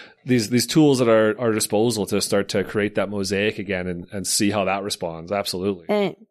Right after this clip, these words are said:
Speaker 2: and we might not be comfortable doing that under a completely fire-excluded landscape that's just loaded and ready to burn.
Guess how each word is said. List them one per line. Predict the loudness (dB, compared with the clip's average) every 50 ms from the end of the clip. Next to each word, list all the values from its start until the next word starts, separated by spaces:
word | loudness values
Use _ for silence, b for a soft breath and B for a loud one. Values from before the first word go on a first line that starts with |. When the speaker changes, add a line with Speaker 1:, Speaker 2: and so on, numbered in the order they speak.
| _ _ _ _ -2
Speaker 2:
and | 0 0 0
we | 0 0
might | 0 0 0 0
not | -2 -2 -4 -4
be | -4
comfortable | -4 -4 -6 -6 -8 -10 -8 -8 -6 -4 -4 -4 -4
doing | -2 0 0 0 0 0 0
that | 0 0 0 0 -2 -2
under | -2 -2 -2 0 0 2 2 2 2
a | 2 0
completely | -2 -6 -8 -12 -16 -12 -8 -8 -6 -4 -4 -4 -6 -6
fire-excluded | -6 -4 -2 0 0 2 0 0 -2 -4 -8 -4 -2 -2 0 2 0 0
landscape | 0 0 0 0 -2 -4 -2 -2 -2 -2 -2
that's | -2 -4 -4 -4 -6
just | -6 -6 -6 -6 -6
loaded | -4 -2 0 0 2 0 0 0 0 0 0
and | 0 0 0
ready | -2 -2 -2 -4 -6
to | -8 -8
burn. | -4 -2 0 0 2 0 -2 -4 -6 -10